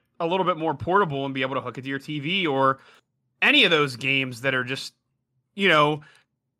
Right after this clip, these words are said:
maybe you don't necessarily need the best performance out of your system. It's more about the experience. Uh, other games that come to mind that you might not be able to play on the Switch,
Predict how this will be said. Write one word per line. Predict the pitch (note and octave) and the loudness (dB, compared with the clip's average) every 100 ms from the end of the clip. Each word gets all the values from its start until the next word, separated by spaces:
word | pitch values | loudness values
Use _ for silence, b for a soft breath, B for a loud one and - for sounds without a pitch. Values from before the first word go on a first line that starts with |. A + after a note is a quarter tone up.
| - | -10
maybe | B3+ C#4 B3 | 0 2 2
you | A3+ G#3 G3 | 2 0 0
don't | F3+ F#3 | -2 -2
necessarily | E3+ D#3 D3+ F3+ E3 D#3 D3 | -4 -4 -4 -2 -2 -2 -4
need | D3+ D3+ | -4 -4
the | C3+ | -6
best | C3+ C#3+ - | -2 -4 -4
performance | C#3 - D3 C#3+ C3+ C3+ | -12 -8 -6 -6 -6 -2
out | C3 | 0
of | B2+ B2 | -2 -6
your | B2+ | -6
system. | A#2 G3 G3 - D3 D3 D3+ b b b | -4 -2 -2 2 2 2 -6 b b b
It's | F3 E3 | -6 -2
more | F#3 G3 | 2 4
about | E3+ D#3 | 4 2
the | D3 | 0
experience. | B2+ - D3 B2+ A2 A2 - - | -4 -2 -2 -2 -6 -10 -10 -2
Uh, | D#3 C#3+ C#3 C3 b b b - | 4 6 6 4 b b b 2
other | G3 G3+ | 4 4
games | F3+ E3 D3 | 2 0 -2
that | D3 | -6
come | D#3 | -4
to | C#3+ | -4
mind | C#3 C#3 C#3 C3+ | 0 0 0 -2
that | C3 - | -6 -6
you | D#3 | -8
might | D3 C3+ | -6 -6
not | B2+ | -6
be | C#3 | -6
able | |
to | B2 | -6
play | C#3 | -4
on | B2+ | -6
the | B2 | -8
Switch, | - C#3+ A#2 - | -6 -4 -4 -6